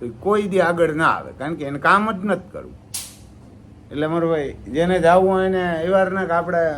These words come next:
મારું નામ હે રામભાઈ સિસોદિયા, ગામ કુણવદર, તાલુકો જિલ્લો પોરબંદર. અને ફોન કરજો.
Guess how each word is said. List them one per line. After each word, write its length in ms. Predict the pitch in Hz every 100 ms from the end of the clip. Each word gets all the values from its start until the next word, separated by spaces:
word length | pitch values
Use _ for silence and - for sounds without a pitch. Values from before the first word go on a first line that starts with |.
| 143
મારું 280 | 147 151 151
નામ 220 | 165 170
હે 80 | 156
રામભાઈ 360 | 151 160 165
સિસોદિયા, 500 | 147 156 185 175 185
ગામ 360 | 151 139 147 135
કુણવદર, 480 | 156 160 170 175 165
તાલુકો 440 | - 143 147 147
જિલ્લો 220 | 139 139
પોરબંદર. 600 | 123 156 175 135 127 139 160 - - - - - - - - - - - -
અને 160 | 123 127
ફોન 360 | - 185 180
કરજો. 380 | 180 196 147 107